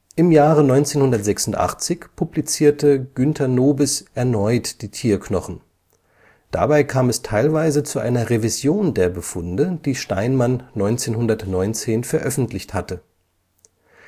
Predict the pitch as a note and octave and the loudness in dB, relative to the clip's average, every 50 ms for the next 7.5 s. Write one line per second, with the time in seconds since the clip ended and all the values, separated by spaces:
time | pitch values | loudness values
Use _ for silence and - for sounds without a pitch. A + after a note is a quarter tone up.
0 | _ _ _ _ _ _ _ _ _ - D3+ A#2+ - - - E3 D#3 - F3+ E3 | _ _ _ _ _ _ _ _ _ -6 -6 -6 -6 -4 -4 -4 -4 -2 -2 -2
1 | D3 C3+ C3+ C3 B2+ B2+ C3 C3+ C#3 C3 B2 - - _ - E2+ D#2+ F2+ G2 A2+ | 0 0 0 0 0 2 4 4 4 4 2 -2 -6 _ -20 -10 -4 -2 0 2
2 | C3 C#3 C#3+ C#3+ B2+ C3 C3 A#2+ A#2+ A#2 A#2 A#2 B2+ C#3 B2 A2+ - - - - | 2 2 2 2 0 0 -2 0 0 0 -2 -4 -4 -6 -6 -6 -8 -10 -12 -8
3 | A2 A2+ A#2+ B2+ - - - D3 C3 A#2+ A2 G2 - - - - - C#3 A2 G2+ | -4 -4 -4 -4 -6 -6 -4 -2 0 0 0 -2 -6 -10 -18 -18 -14 -12 -10 -8
4 | F#2+ - - A2+ F2+ D#2 F#2+ A#2+ D3 C#3+ - - - - G2+ F#2 D#2+ D#2+ D#2+ D2+ | -8 -8 -8 -6 -4 -2 0 0 -2 -2 -6 -16 -10 -6 -6 -4 -4 -6 -8 -10
5 | - E2 - E2+ F2 F2+ F#2+ G2 A#2 A#2+ A#2 - _ _ _ _ _ _ _ _ | -10 -14 -10 -8 -6 -6 -6 -6 -6 -8 -10 -12 _ _ _ _ _ _ _ _
6 | _ _ _ _ _ _ _ - B2 G#2+ G#2 G2 F#2 D#2+ E2+ F#2 F#2+ E2+ F2 F#2+ | _ _ _ _ _ _ _ -8 -6 -6 -6 -8 -10 -10 -12 -10 -10 -10 -10 -10
7 | G2+ - C#3 C3 C#3 D#3 E3 E3+ D#3 | -10 -6 -4 0 0 0 -2 -2 -6